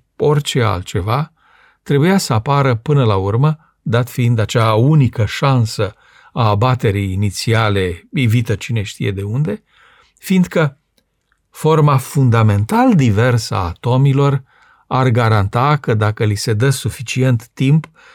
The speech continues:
atomii se pot combina cu alți atomi, alcătuind astfel ansambluri tot mai complicate de atomi care, în cele din urmă,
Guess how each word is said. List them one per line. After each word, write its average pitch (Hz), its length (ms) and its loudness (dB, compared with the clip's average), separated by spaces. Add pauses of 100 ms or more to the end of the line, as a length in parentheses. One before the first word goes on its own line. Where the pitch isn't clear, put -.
(160)
atomii 175 420 2
se 131 200 -2
pot 147 240 -4
combina 113 520 2
cu - 160 -8
alți 107 320 -2
atomi, 165 520 0 (360)
alcătuind 143 640 0
astfel 127 540 0 (200)
ansambluri 123 800 2
tot 196 200 -2
mai 135 180 0
complicate 123 680 -2
de 107 100 0
atomi 165 400 0
care, 131 300 0
în 117 100 0
cele 117 240 -4
din 92 180 -4
urmă, 185 400 2